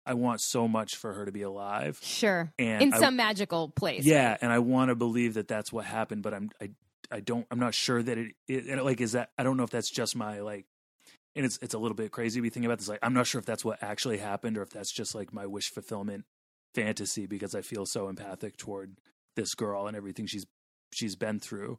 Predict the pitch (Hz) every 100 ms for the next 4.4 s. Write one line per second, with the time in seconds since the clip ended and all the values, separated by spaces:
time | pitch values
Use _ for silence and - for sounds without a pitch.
0 | - 440 539 453 349 311 269 247 247 214
1 | 202 302 339 190 135 - 139 135 233 285
2 | 262 240 - 294 233 208 220 262 - 214
3 | 180 165 156 147 - 160 151 143 139 -
4 | - - _ -